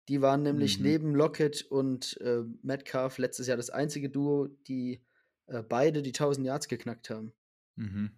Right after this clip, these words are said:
Speaker 2: Die hatte
Speaker 1: Also
Speaker 2: ich jetzt
Speaker 1: das
Speaker 2: auch
Speaker 1: hatte
Speaker 2: überhaupt
Speaker 1: man,
Speaker 2: nicht
Speaker 1: hat
Speaker 2: auf
Speaker 1: man
Speaker 2: dem
Speaker 1: irgendwie
Speaker 2: Schirm.
Speaker 1: bei Carolina gar nicht auf dem, auf dem
Speaker 2: Ja,
Speaker 1: Schirm.
Speaker 2: ja.
Speaker 1: Ähm, da kommt jetzt mit Sam Darnold ein neuer Mann rein. Ähm, da hab ich mich in unserem Podcast tatsächlich schon ein bisschen aus dem Fenster gelegt, dass ich, äh, gelehnt, dass ich,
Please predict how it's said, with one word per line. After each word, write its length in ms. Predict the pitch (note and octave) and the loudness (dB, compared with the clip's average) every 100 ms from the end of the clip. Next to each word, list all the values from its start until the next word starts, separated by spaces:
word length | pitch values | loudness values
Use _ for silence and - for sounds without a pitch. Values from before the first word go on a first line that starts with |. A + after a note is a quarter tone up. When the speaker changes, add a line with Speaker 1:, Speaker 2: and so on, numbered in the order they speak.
| _ | _
Speaker 2:
Die 220 | A#2+ A2+ | -14 -6
hatte 20 | A2+ | -2
Speaker 1:
Also 120 | A#2 | -2
Speaker 2:
ich 60 | A#2+ | -2
jetzt 80 | |
Speaker 1:
das 140 | A#2+ A#2+ | -2 0
Speaker 2:
auch 60 | A#2 | 0
Speaker 1:
hatte 140 | B2 | 0
Speaker 2:
überhaupt 180 | C#3 C#3 | 2 2
Speaker 1:
man, 100 | C#3+ | 0
Speaker 2:
nicht 80 | C#3 | -2
Speaker 1:
hat 80 | |
Speaker 2:
auf 60 | G#2+ | -2
Speaker 1:
man 120 | C#3+ | -2
Speaker 2:
dem 60 | C#3+ | 0
Speaker 1:
irgendwie 120 | C#3+ | 0
Speaker 2:
Schirm. 60 | C#3 | 2
Speaker 1:
bei 120 | C3+ | 0
Carolina 520 | C#3 C#3+ C#3+ C#3 C3+ | 2 2 2 2 0
gar 180 | B2+ C#3 | 0 -2
nicht 140 | D#3+ | -2
auf 100 | B2 | -4
dem, 280 | A#2+ A#2+ A#2+ - - - _ | -6 -10 -12 -20 -20 -20 _
auf 160 | - A#2 | -6 -4
dem 100 | A#2 | -2
Speaker 2:
Ja, 40 | |
Speaker 1:
Schirm. 340 | A2+ C3+ E3 - _ - | 0 -2 -2 -12 _ -12
Speaker 2:
ja. 280 | B2+ A#2 A#2 - | -8 -8 -10 -6
Speaker 1:
Ähm, 460 | A#2+ A#2 A#2 A#2+ - | -2 0 0 -4 -8
da 140 | - B2 | -2 -2
kommt 240 | - C#3 | 0 0
jetzt 200 | C#3 C#3 | 0 0
mit 140 | C3+ C3 | -4 -2
Sam 220 | C#3 C3+ | 0 2
Darnold 320 | C3+ D3 C#3+ | 2 2 0
ein 80 | C#3 | 0
neuer 240 | C#3 C#3 | 2 4
Mann 220 | C3 C3+ | 2 0
rein. 340 | D#3+ D3+ D#3+ F#3 _ _ _ _ _ _ | 0 0 -2 -6 _ _ _ _ _ _
Ähm, 380 | B2+ A#2+ A#2+ A#2 | -4 -2 -2 -4
da 120 | B2 | -2
hab 140 | B2 - | -2 -2
ich 100 | C#3 | -4
mich 220 | C3 - | -4 -4
in 100 | B2+ | -4
unserem 280 | D#3+ D3+ B2+ | -2 0 0
Podcast 500 | C3+ C3 - C3 - | -2 -4 -4 -4 -4
tatsächlich 400 | A#2 A#2 - C3 | -6 -6 -6 -6
schon 140 | B2+ | -6
ein 60 | B2+ | -4
bisschen 200 | C3+ B2 | -4 -4
aus 120 | A#2 | -8
dem 80 | A#2 | -6
Fenster 340 | C#3+ D3+ - | -8 -6 -6
gelegt, 320 | A#2+ A#2+ B2+ | -4 -4 -4
dass 160 | B2+ A#2 | -4 -6
ich, 180 | A#2+ - | -8 -8
äh, 160 | C3 | -8
gelehnt, 360 | A#2+ B2 B2+ C3 | -6 -4 -2 -2
dass 160 | B2+ A#2 | -4 -4
ich, 240 | A#2 - | -8 -10